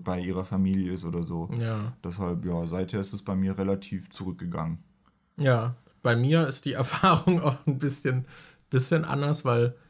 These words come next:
Speaker 2: ich mag einfach, also Rauchen finde ich halt auch irgendwie abstoßend. Das ha-, hab ich, glaub ich, auch schon mal drüber geredet. Ich hab irgendwie so eine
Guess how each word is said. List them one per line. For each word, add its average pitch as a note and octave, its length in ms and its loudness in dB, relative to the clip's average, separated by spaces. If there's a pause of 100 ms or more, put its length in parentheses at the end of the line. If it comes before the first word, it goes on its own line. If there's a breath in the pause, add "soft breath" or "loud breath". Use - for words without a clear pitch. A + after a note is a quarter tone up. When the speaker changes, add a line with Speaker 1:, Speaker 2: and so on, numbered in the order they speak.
(360 soft breath)
Speaker 2:
ich C3 160 -4
mag C#3 220 2
einfach, C3+ 280 0
also A#2+ 240 0
Rauchen D#3 440 4
finde C3+ 240 0
ich B2+ 80 -2
halt A#2 180 2
auch G#2+ 220 -8
irgendwie A2+ 480 0 (160)
abstoßend. G#2+ 800 -4
Das - 200 -12
ha-, - 120 -10 (180)
hab A#2+ 140 -4
ich, B2 100 -4
glaub A2+ 180 0
ich, A2 120 0
auch B2 80 -2
schon A#2+ 140 -2
mal G#2+ 100 -2
drüber A#2 240 -2
geredet. A2+ 400 -2
Ich - 100 -2
hab C3+ 160 2
irgendwie E3+ 280 8
so C3+ 100 6
eine C3+ 240 6